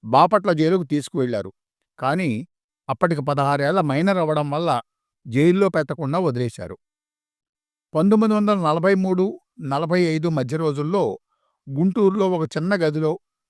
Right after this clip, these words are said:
అద్దెకుండి సొంతంగా వండుకుని తింటూ ఇంటర్ చదివి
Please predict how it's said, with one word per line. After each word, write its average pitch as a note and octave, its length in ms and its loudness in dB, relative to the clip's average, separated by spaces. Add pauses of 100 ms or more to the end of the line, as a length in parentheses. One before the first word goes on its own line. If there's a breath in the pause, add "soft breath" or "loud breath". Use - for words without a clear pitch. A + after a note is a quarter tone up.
అద్దెకుండి C#3+ 640 0 (340)
సొంతంగా G3+ 560 2
వండుకుని E3 500 2
తింటూ C3+ 400 -4 (520)
ఇంటర్ E3+ 300 2
చదివి C#3+ 460 -4